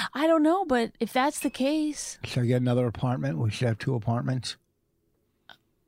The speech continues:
Speaker 1: We don't even have one apartment.
Speaker 2: I mean, uh, buy a condo,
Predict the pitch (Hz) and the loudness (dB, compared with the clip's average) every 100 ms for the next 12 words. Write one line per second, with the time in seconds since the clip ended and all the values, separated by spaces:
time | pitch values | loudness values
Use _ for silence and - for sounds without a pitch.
0 | _ - 185 202 202 202 208 196 220 247 | _ -4 0 2 2 2 2 2 0 0
1 | 185 - - - - - 127 117 113 127 | -2 -4 -4 -6 -8 -2 2 2 2 -2
2 | - 170 - _ _ _ - 117 113 107 | -8 -12 -14 _ _ _ -2 0 0 0
3 | 117 110 113 117 | 0 2 2 0